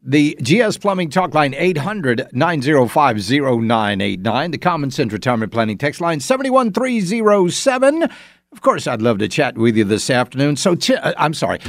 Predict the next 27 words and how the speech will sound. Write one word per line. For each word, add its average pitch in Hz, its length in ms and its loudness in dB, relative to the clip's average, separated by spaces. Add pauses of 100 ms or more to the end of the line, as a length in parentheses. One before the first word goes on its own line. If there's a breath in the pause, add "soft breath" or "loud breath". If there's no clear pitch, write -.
Uh, 139 180 -2
Will, 269 360 4 (240)
Will, 254 240 0
I 240 40 -2
got 185 140 2
a 147 60 -4
question 143 320 0
for 90 160 -4
you. 80 100 -8
What 269 260 2
is 302 200 2
the 277 80 0
worst 294 560 0
thing 220 520 0 (960)
New 202 220 2
Yorkers 269 500 4
say, 165 600 0 (360 soft breath)
uh, 180 120 -4
what, 214 200 0
what 214 260 2
do 277 60 0
you 233 120 2
say 233 180 2
the 202 140 2
worst 254 500 0
thing 214 400 2
about 160 800 2